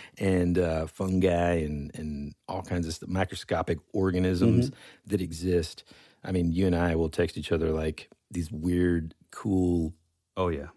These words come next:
Speaker 1: you know, creatures and stuff, uh, that exist in, in, in sort of, uh, recognized biology, I guess.
Speaker 2: Well, the weird thing is, is it's not typically, it, it's not associated with a fungus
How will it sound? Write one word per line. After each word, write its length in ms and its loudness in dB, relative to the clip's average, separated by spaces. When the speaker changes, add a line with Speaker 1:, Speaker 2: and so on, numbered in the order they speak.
Speaker 1:
you 140 0
know, 180 -10
creatures 400 0
and 120 -4
stuff, 500 -10
uh, 240 -8
that 160 4
exist 380 0
in, 140 -4
in, 320 -2
in 180 0
sort 220 -2
of, 180 -6
uh, 220 -4
recognized 760 0
biology, 560 -6
I 60 -6
guess. 360 -10
Speaker 2:
Well, 100 6
the 80 6
weird 260 4
thing 140 2
is, 160 4
is 120 0
it's 340 -4
not 380 2
typically, 840 0
it, 200 -4
it's 240 -2
not 240 4
associated 500 -2
with 140 -8
a 40 -8
fungus 500 -4